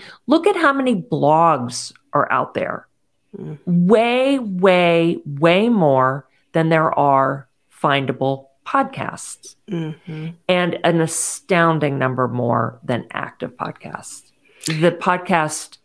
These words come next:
Speaker 1: industry is not even nearing saturation, not even nearing.
Speaker 2: Exactly. Yeah, people always come up with that excuse to not start one, but it's like,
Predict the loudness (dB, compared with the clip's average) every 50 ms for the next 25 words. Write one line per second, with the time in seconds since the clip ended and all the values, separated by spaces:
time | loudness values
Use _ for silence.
0 | _ -2 -2 -2 -2 -4 -6 -6 -4 -4 -2 -2 -4 -4 -4 -2 -2 -2 -2 -2
1 | -2 0 0 2 0 0 -2 -2 -4 -2 -2 -2 -2 -2 -4 -6 -8 -12 _ _
2 | _ -6 -4 0 0 2 4 4 6 6 6 4 4 2 0 -2 -6 -8 -12 -14
3 | _ _ _ -16 -8 -4 -2 -2 -2 -4 -6 -8 -8 -8 -8 -8 -12 -12 -12 -14
4 | -14 -14 _ _ _ -16 -12 -6 -2 0 0 0 0 0 -2 -4 -4 -8 -10 -10
5 | -10 -10 -12 -14 -16 -18 -20 -20 _ -2 0 0 2 2 2 2 2 2 0 -2
6 | -4 -4 0 2 2 4 4 2 0 0 -2 0 0 0 2 2 2 2 4 4
7 | 2 2 0 -2 -2 -4 -4 -4 -6 -4 -2 0 0 0 0 -4 -6 -4 -2 0
8 | 0 0 -2 -2 -4 -4 -2 0 0 0 0 0 -2 -2 -2 -2 -2 -2 -2 -2
9 | 0 0 0 0 0 0 0 0 0 0 0 0 0 0 0 0 0 0 0 0
10 | 0 0 -2 -6 -16